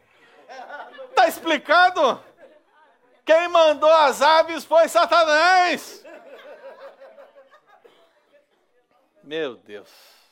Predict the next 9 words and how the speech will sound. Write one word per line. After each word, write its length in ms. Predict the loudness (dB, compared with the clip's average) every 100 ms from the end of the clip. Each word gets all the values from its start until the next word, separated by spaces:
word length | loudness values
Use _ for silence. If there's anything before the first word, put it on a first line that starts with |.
| _ _ _ _ _ _ _ _ _ _ _ _ _ _
É. 320 | _ -14 -12 -14 _ _ -20 -20 -20 -20 -20 -20 -20 _ _
<laughs> 1120 | -16 -14 -14 -16 -14 -16 _ -14 -14 -14 -16 _ _ _ _ _ _ _ _ -8
É 120 | -8
por 180 | -4 -6
isso 160 | -8
que 80 | -6
tava 220 | -2 -2
enxotando, 580 | -4 -4 -4 0 -2 -2
né? 240 | -8 -12